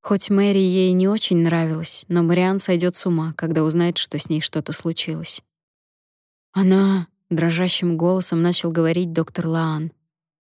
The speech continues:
«Она лежала вся зеленая». Ален вздрогнул.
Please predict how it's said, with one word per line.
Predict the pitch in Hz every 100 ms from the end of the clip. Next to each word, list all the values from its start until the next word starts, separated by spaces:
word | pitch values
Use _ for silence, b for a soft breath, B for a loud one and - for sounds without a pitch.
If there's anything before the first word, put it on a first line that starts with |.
| _
«Она | 170 156 151 160
лежала | 170 185 175 180 185 185
вся | - 160
зеленая». | 165 185 196 180 165 160 - _ _ _ _ _ _ _ _ _ _
Ален | 185 175 175 170
вздрогнул. | 170 160 156 156 151